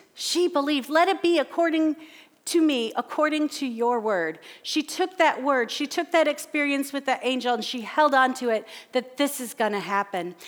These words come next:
And then Elizabeth, who would have been her aunt, her cousin, her cousin? Cousin, thank you. Um, in Luke one forty-five, "Blessed is she who has believed, for there will be a fulfillment of those things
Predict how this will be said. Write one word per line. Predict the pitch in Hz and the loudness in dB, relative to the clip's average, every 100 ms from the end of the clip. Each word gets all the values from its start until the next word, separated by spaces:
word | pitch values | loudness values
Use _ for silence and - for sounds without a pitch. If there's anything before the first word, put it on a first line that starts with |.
| - - | -14 -2
And | 302 | 2
then | 330 320 | 6 4
Elizabeth, | 285 320 370 339 269 269 - | 4 2 2 2 0 0 0
who | 302 | -2
would | 269 277 | 0 0
have | 269 | 0
been | 269 262 269 254 - - _ _ _ _ _ _ _ | 2 2 2 -2 -6 -18 _ _ _ _ _ _ _
her | 247 220 - | -8 -8 -4
aunt, | 240 311 - - | -2 -2 -4 -6
her | 285 | -4
cousin, | - 269 247 170 170 175 _ _ | 0 0 0 -2 -4 -12 _ _
her | |
cousin? | 233 233 240 247 240 _ _ _ _ _ _ - | -18 -18 -14 -14 -16 _ _ _ _ _ _ 0
Cousin, | 220 196 175 | 0 0 -6
thank | - 220 202 320 | -4 -4 -2 -2
you. | 466 - - - - - 269 | -2 -4 -16 -16 -16 -2 4
Um, | 254 240 - | 4 2 -2
in | 285 277 | 0 2
Luke | 311 302 | 0 0
one | 294 320 | 2 2
forty-five, | 320 330 311 311 285 - | 2 0 0 2 2 0
"Blessed | 285 349 440 403 | 2 4 4 2
is | 392 - | 0 0
she | - 320 | -2 0
who | 311 302 | 2 2
has | 254 | 2
believed, | - 254 226 226 277 254 196 - - - | 2 0 0 0 0 0 -2 -4 -16 -12
for | - | -6
there | 254 277 294 | 2 2 4
will | 302 | 0
be | 277 277 | 0 0
a | |
fulfillment | 247 254 247 - 320 302 254 - | 2 -2 -4 2 4 4 2 0
of | 240 | -2
those | 226 269 294 | 2 2 0
things | - 277 247 190 180 | -4 -2 0 0 -4